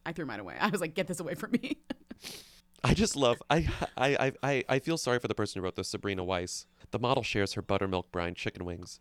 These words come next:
Speaker 2: which is a staple in her house. Quote, "They don't have an official name," Haley, twenty-six, says at the start of the clip. Quote, "So I'm gonna show you how I came up with this recipe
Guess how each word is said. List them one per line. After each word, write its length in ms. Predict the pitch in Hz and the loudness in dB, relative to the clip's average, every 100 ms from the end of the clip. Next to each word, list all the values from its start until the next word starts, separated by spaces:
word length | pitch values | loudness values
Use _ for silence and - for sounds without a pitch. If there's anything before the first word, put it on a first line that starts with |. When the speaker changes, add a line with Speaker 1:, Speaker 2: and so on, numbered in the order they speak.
| _ - | _ -2
Speaker 2:
which 180 | 110 | -2
is 60 | 107 | 0
a 40 | |
staple 400 | 104 - 113 - | -2 0 0 -2
in 80 | 90 | -4
her 160 | 95 95 | -4 -4
house. 380 | 92 87 - - _ - - _ | -4 -4 -8 -14 _ -20 -20 _
Quote, 300 | - 143 - _ _ - _ | 2 2 0 _ _ -20 _
"They 100 | 226 | 2
don't 100 | 202 | 4
have 140 | 165 117 | 4 2
an 40 | |
official 340 | 110 120 - 101 | 2 0 0 -2
name," 300 | 110 104 90 | 0 0 0
Haley, 420 | 101 95 87 98 | 2 2 0 -4
twenty-six, 680 | - 101 92 - 101 - - - | -4 -2 -2 -2 -2 -2 -10 -8
says 300 | - 98 98 | 0 0 0
at 80 | |
the 80 | 95 | -4
start 240 | - 117 95 | 0 2 0
of 60 | |
the 80 | 95 | -4
clip. 260 | - 104 - - - | -2 -2 -2 -12 -8
Quote, 280 | - 185 180 - - | 4 4 4 -8 -12
"So 180 | - 190 | 0 2
I'm 100 | 196 | 2
gonna 140 | 220 | 2
show 180 | - 170 | 2 4
you 160 | 160 151 | 4 6
how 100 | 139 | 4
I 80 | 139 | 2
came 220 | - 151 | 0 -2
up 120 | 156 | -2
with 80 | 120 | -2
this 160 | 101 - | -2 0
recipe 460 | 101 110 127 123 | -2 0 -4 -4